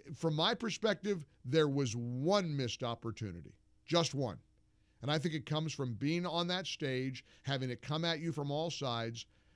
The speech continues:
I wished he would have said at one point late in the night, turned to David Muir and Lindsey Davis and said,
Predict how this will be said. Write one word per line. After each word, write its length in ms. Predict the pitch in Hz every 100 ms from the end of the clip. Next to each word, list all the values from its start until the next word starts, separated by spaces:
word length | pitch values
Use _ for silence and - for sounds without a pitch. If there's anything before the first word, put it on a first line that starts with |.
| _
I 100 | 127
wished 380 | 123 127 190 -
he 80 | 185
would 160 | 165 160
have 120 | 123
said 280 | - 139 127
at 100 | 87
one 320 | 117 165 185
point 360 | - 147 143 143
late 300 | 117 127 156
in 80 | 185
the 80 |
night, 320 | 165 123 113 - _ _ _ _ _ _ _
turned 360 | - 147 147 135
to 80 | 117
David 420 | 104 131 165 196
Muir 340 | 160 156 151
and 180 | 160 117
Lindsey 340 | 123 147 151 160
Davis 400 | 135 123 127 123
and 180 | 123
said, 440 | 113 123 107 101